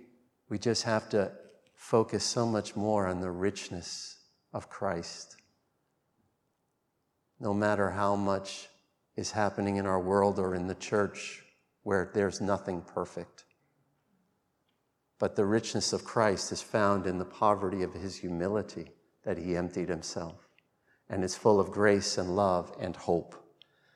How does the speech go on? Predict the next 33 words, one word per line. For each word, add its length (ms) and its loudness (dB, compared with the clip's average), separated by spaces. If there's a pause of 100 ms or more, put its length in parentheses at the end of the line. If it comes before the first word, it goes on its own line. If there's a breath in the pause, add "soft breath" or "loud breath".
(180)
Now, 140 8
last 320 12
time 160 10
I 80 10
was 160 6
here 160 8
in 80 6
November, 480 6
I 100 6
told 320 6
you 100 4
that 220 2
the 80 2
house 360 4
across 400 2
the 60 -4
street 380 0
from 220 0
us 180 2
put 240 -2
up 200 2
this 260 -2 (240 loud breath)
sign, 640 4 (420 loud breath)
um, 380 -8
that 360 0
big, 280 4
big 180 2
letters 600 2
with 260 -4 (240)
lights 380 4
around 320 2
them, 160 -2
"Joy." 260 0